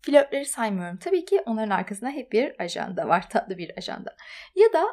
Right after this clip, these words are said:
aile içinde, arkadaşlıklar arasında böyle bir kişi vardır ya, herkes maddi, manevi, her derdinde ona gider, onu arar. Fahri Güzin abladır o kişi.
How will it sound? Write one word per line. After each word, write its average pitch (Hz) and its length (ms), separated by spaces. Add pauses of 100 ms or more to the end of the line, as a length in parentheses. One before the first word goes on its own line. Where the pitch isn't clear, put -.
(160)
aile 302 400
içinde, 214 560
arkadaşlıklar 226 600
arasında 208 440
böyle 320 160
bir 339 80
kişi - 240
vardır 269 280
ya, 185 280
herkes 269 760
maddi, 214 440
manevi, 226 480
her 427 400
derdinde 233 440
ona 220 220
gider, 190 400
onu 240 280
arar. 170 260 (200)
Fahri 359 460
Güzin 214 200
abladır 170 380
o - 80
kişi. - 260